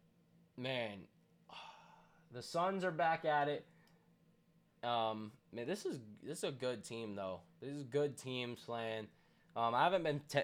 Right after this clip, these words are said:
paying attention to, like, any N B A stuff. I've been focused on mainly N F L. I don't know why, but I've been grown more to N F L this year than I am on N B A. I just don't understand why.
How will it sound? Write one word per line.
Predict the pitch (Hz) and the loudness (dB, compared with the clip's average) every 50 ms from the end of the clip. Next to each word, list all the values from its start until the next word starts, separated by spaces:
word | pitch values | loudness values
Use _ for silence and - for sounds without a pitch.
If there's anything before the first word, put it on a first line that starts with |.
| - | 4
paying | - 127 135 139 131 | 6 8 8 8 8
attention | 113 - - 120 117 - 120 107 | 8 6 6 4 4 6 4 4
to, | 104 | 6
like, | 104 101 98 - - - | 6 4 2 0 -4 0
any | 120 117 117 120 117 117 | 2 2 2 4 2 2
N | 110 113 113 | 2 2 0
B | 110 107 104 | 0 0 2
A | 104 107 107 104 | 2 2 2 0
stuff. | - - 117 113 110 110 107 - | -2 -2 0 2 2 2 0 0
I've | 113 110 104 98 | -2 -2 0 4
been | 110 110 110 110 107 107 101 - - - - - - - _ _ - | 4 6 6 6 4 2 -2 -6 -10 -20 -20 -20 -20 -20 _ _ 2
focused | 120 117 110 - - 120 - - - | 4 4 4 4 2 0 2 2 4
on | 113 107 107 104 104 101 101 104 | 4 4 4 2 0 -2 0 0
mainly | 110 139 190 214 202 147 127 123 | 4 6 6 6 8 6 6 6
N | 120 113 | 6 6
F | 110 98 - 117 | 4 2 4 4
L. | 110 101 98 | 6 6 6
I | 101 123 | 6 6
don't | 147 160 160 | 6 6 4
know | 135 117 | 4 2
why, | 107 101 104 107 117 131 | 2 4 4 4 4 4
but | 135 123 123 | 4 2 2
I've | 117 123 127 | 0 2 2
been | 135 170 165 143 117 | 0 0 0 -2 -2
grown | 113 120 120 120 120 127 127 131 135 135 123 | -2 0 0 2 2 2 0 0 -2 -2 -2
more | 110 107 107 110 113 123 | 0 0 0 2 2 0
to | 120 - 117 - | 0 0 0 0
N | 113 117 | 2 4
F | 117 101 - - | 2 2 2 4
L | 104 110 117 127 | 6 8 8 8
this | 123 143 139 - - | 8 6 4 4 4
year | 151 160 170 165 165 - - - - _ _ _ - | 4 6 4 4 2 -2 -16 -20 -20 _ _ _ -2
than | 120 127 | -2 0
I | 131 123 120 117 113 | 2 2 0 0 0
am | 113 117 117 117 113 110 110 107 104 | 0 2 2 4 6 6 6 6 6
on | 104 104 104 104 | 8 8 8 6
N | 104 101 101 98 | 6 4 2 2
B | 95 92 87 87 | 2 0 -2 -2
A. | 87 - - - - _ - - - - - _ _ _ _ - | -4 -4 -6 -8 -12 _ -20 -20 -20 -20 -20 _ _ _ _ -4
I | - - 120 123 123 120 | 2 6 6 8 8 6
just | 120 113 107 113 120 110 107 - - | 4 2 2 4 6 6 4 4 4
don't | - 117 110 107 | 6 6 6 6
understand | 104 101 95 - - 101 95 98 95 95 | 4 2 0 -2 -4 -6 -6 -6 -6 -6
why. | 98 95 92 87 82 | -4 -4 -4 -4 -4